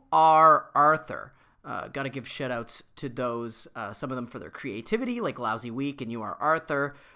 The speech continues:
Uh, The Election's just a solid episode, and The Cave has Cave Daddy, so it needed to be mentioned here. So, number five for me is Family Feud. It's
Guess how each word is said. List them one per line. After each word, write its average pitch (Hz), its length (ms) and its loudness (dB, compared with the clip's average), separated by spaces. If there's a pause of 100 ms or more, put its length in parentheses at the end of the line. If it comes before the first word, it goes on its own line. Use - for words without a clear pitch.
Uh, - 120 -10
The 104 120 -12
Election's 127 400 -8
just 123 160 -10
a - 20 -8
solid 113 340 -4
episode, 139 400 -4
and 120 120 -8
The 127 60 -10
Cave 254 260 -2
has 240 160 0
Cave 339 320 8
Daddy, 107 380 2 (180)
so - 320 -8 (380)
it 127 140 -12
needed 139 260 -4
to 113 60 -10
be 117 120 -6
mentioned 104 360 -10
here. 117 280 -10 (1500)
So, 190 300 6
number 190 200 4
five 247 360 8
for 233 100 -4
me 226 200 -4
is 175 120 0
Family 196 400 0
Feud. 285 600 2 (420)
It's 135 240 -4